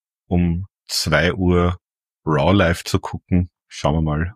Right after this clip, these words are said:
ob ich das schaffe, aber da werde ich wahrscheinlich auch ein paar Stunden vorschlafen. Und dann, äh, ist zumindest der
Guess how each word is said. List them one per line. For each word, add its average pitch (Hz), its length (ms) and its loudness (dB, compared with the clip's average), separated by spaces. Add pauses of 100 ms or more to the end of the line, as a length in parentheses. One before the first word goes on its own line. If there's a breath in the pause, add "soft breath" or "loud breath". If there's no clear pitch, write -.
ob 87 140 -2
ich 85 100 -6
das 80 120 -4
schaffe, - 380 0
aber 85 100 4
da 78 100 0
werde 76 120 0
ich 82 60 -2
wahrscheinlich 82 300 0
auch 85 100 0
ein 90 80 2
paar 90 160 2
Stunden 90 320 -2
vorschlafen. - 680 0 (720 loud breath)
Und 131 260 0
dann, 151 360 6
äh, 147 480 -2
ist 156 180 -2
zumindest 127 400 0
der 107 320 4